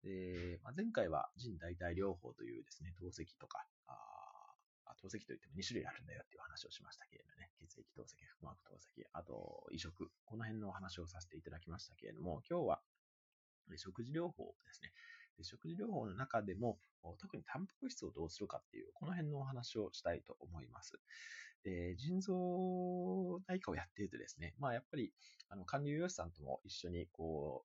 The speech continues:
う、患者さんの食事指導をさせていただくわけなんですけれども、まあ、いろんな食事の制限がありますよね。もう制限、制限、制限で、えー、特に、まあ、今日の、お、レジュメにも書きましたけれども、あの、タンパク制限、あと食塩、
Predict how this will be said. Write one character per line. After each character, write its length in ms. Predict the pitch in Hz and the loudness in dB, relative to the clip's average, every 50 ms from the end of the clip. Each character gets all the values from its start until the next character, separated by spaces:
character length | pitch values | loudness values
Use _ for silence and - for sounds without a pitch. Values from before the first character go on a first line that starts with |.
| _ _ - | _ _ -12
う、 20 | |
患 120 | - 107 | -12 -10
者 80 | 101 - | -10 -8
さ 100 | - 95 | -6 -4
ん 80 | 95 90 | -4 -4
の 120 | 90 82 | -4 -6
食 280 | - - 92 87 - 98 | -6 -8 -8 -6 -6 -4
事 80 | 90 92 | -2 -2
指 80 | 90 - - - | -2 -2 0 0
導 120 | 104 90 | 2 2
を 100 | 73 - - | 0 0 -2
さ 100 | - 80 | -6 -10
せ 100 | 85 - | -10 -4
て 100 | - 71 | -4 -4
い 40 | 67 | -4
た 100 | - 69 | -2 -6
だ 80 | 69 - | -6 -6
く 120 | - 80 | -4 -4
わ 80 | 76 - | -4 -4
け 120 | - 62 | -4 -8
な 100 | 53 50 | -8 -8
ん 80 | - - | -10 -12
で 100 | - - | -14 -14
す 100 | - - | -16 -16
け 80 | _ - | _ -20
れ 60 | - | -20
ど 100 | - - | -14 -4
も、 200 | 71 80 - - - - - - - - _ | -2 -2 -2 -2 -6 -14 -16 -16 -18 -18 _
ま 80 | - 139 | -4 -4
あ、 60 | - - - - | -4 -4 -4 -2
い 80 | 170 | -2
ろ 80 | 190 190 | -2 0
ん 220 | 202 214 196 202 | 0 2 2 2
な 100 | 196 190 | 2 2
食 340 | 190 - 165 160 - - 160 | 2 0 -2 -2 2 2 2
事 440 | 151 156 160 160 160 156 156 156 151 | 4 4 4 4 6 6 6 6 6
の 140 | 151 143 143 | 4 4 2
制 220 | 143 - 151 139 | 2 4 4 6
限 200 | 139 143 139 131 | 6 6 6 6
が 120 | 104 - - | 4 2 2
あ 80 | - - | 0 -2
り 80 | 73 | -2
ま 100 | 69 - | -4 -6
す 120 | - - - | -8 -10 -10
よ 60 | - | -12
ね。 120 | - - - 113 | -14 -12 -4 -2
も 180 | 117 113 110 | 0 2 2
う 80 | 107 - | 0 -2
制 180 | - 101 95 | -4 -2 -2
限、 180 | 92 90 87 87 | 0 0 0 -2
制 200 | 87 - 85 85 | -2 -4 -4 -4
限、 200 | 71 76 73 76 - | -2 -2 -4 -4 -4
制 180 | - 95 82 | -4 -4 -4
限 180 | - - 85 87 - - _ _ _ | -4 -4 -4 -6 -8 -12 _ _ _
で、 160 | 76 - - - - - - - - _ _ | -6 -6 -6 -8 -16 -20 -20 -20 -20 _ _
え 320 | - 50 50 52 57 57 - | -8 -8 -6 -6 -6 -8 -2
ー、 20 | - | -2
特 220 | 175 165 - 131 | -4 0 0 2
に、 220 | 107 87 78 - - _ _ | 2 2 2 0 -2 _ _
ま 100 | 113 95 | -10 -10
あ、 80 | 90 - - | -10 -2 2
今 200 | 127 110 101 78 | 2 4 4 2
日 40 | |
の、 100 | 58 60 - - _ - | -2 -6 -10 -12 _ -8
お、 180 | 69 65 64 | -6 -6 -4
レ 100 | 73 87 | -2 -2
ジ 100 | 107 104 | -2 -2
ュ 60 | 104 | -2
メ 80 | 110 110 | 0 0
に 80 | 104 82 | -2 -2
も 80 | 58 - - - | -4 -6 -10 -12
書 80 | 87 | -10
き 100 | - - | -10 -8
ま 100 | 71 82 | -8 -8
し 80 | 85 - | -8 -8
た 80 | - | -12
け 100 | - - | -12 -10
れ 120 | 50 50 - | -10 -10 -8
ど 80 | - | -4
も、 200 | 76 80 73 - - _ - - - - _ _ _ | 0 0 0 0 -2 _ -18 -20 -20 -20 _ _ _
あ 60 | - | -12
の、 80 | 76 - | -10 -6
タ 140 | - 104 | -4 -4
ン 60 | 101 90 | -4 -2
パ 120 | 85 85 | -4 -6
ク 80 | 87 - | -6 -4
制 160 | - 82 76 | -4 -2 -2
限、 180 | 65 64 64 - _ _ _ | -2 -2 -6 -8 _ _ _
あ 80 | 82 82 | -12 -10
と 340 | - 69 64 60 55 52 50 - | -6 -6 -4 -4 -4 -6 -6 -8
食 280 | - 87 87 - 95 | -10 -10 -6 -4 -4
塩、 100 | 73 - | -4 -4